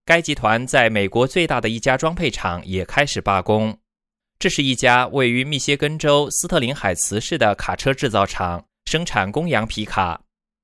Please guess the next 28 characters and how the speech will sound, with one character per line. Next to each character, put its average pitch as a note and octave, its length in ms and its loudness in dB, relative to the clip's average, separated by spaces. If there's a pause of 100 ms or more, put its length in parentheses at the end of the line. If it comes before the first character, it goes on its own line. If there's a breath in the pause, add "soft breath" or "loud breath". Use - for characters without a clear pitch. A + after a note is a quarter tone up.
(120)
参 G3 200 0
与 C3+ 140 0
最 D#3+ 160 0
新 E3+ 180 -4
罢 F3 200 -2
工 C#3+ 180 -6
的 G#2 280 2
约 C3 200 2
有 G#2 200 2
六 C#3 140 0
千 D3 220 -4
八 F3 160 -4
百 A2 140 -2
名 G2 200 -6
工 A#2+ 160 -4
会 A2 200 0
工 A#2+ 180 -2
人。 F#2 320 0 (440)
这 E3+ 100 2
场 A2 180 0
罢 B2+ 160 2
工 C#3 260 0
事 D3 220 -2
先 C#3 300 0
并 D#3+ 160 -4
未 A#2 100 4
宣 C3+ 300 -2
布， A#2 340 -2